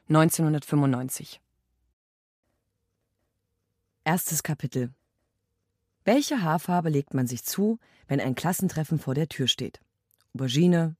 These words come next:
wilde Pflaume oder Lachs mit lila Strähnchen? Man will doch nach fast zwanzig Jahren etwas Besonderes darstellen. Ich erliege zurzeit sowieso einem wilden Farbenfieber.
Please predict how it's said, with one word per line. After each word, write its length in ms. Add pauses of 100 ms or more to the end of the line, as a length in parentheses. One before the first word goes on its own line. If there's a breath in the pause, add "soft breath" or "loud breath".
(140)
wilde 220
Pflaume 460 (400 soft breath)
oder 260
Lachs 380
mit 140
lila 260
Strähnchen? 500 (920 soft breath)
Man 180
will 120
doch 140
nach 160
fast 300
zwanzig 380
Jahren 200
etwas 260
Besonderes 540
darstellen. 460 (1040)
Ich 300
erliege 300
zurzeit 420
sowieso 480
einem 280
wilden 320
Farbenfieber. 720